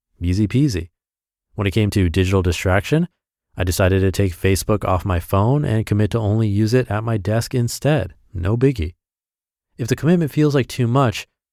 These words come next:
you're doing too much. Each step needs to feel almost effortless,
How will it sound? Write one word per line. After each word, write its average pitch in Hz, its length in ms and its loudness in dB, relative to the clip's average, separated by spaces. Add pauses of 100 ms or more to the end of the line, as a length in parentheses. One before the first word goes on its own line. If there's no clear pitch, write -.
(220)
you're 120 140 0
doing 123 460 0
too 92 160 -2
much. 78 360 -6 (520)
Each 143 240 -2
step 143 340 -2
needs 120 280 -4
to 139 100 -2
feel 131 380 0
almost 131 460 -2
effortless, 123 640 0